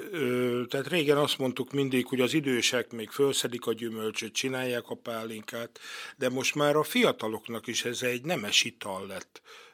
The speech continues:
Jól látom, és, ö, akár ezzel az új módszerrel, akár azzal, hogy kérdeznek tanácsokat, hogy mit tegyenek a cefrébe, megkeresnek benneteket. Így van ez?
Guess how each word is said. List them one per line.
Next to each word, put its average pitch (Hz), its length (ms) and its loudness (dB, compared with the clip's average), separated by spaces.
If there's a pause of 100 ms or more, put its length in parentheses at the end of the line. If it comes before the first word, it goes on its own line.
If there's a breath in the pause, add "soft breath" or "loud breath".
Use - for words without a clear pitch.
Jól 113 240 2
látom, 113 480 0
és, 107 400 -4 (500 loud breath)
ö, 120 560 0 (1400)
akár 127 400 6
ezzel 131 300 6
az 113 140 6
új 131 140 2
módszerrel, 120 1200 2
akár 107 680 0 (480 loud breath)
azzal, 113 560 4
hogy 113 300 -2 (260)
kérdeznek 113 640 0
tanácsokat, 113 800 -2
hogy 107 100 -8
mit 127 240 -6
tegyenek 110 420 -4
a 107 80 -4
cefrébe, 107 1160 -2 (640)
megkeresnek 92 720 -6
benneteket. 95 680 -14
Így 113 200 -10
van 147 160 -2
ez? 87 160 -10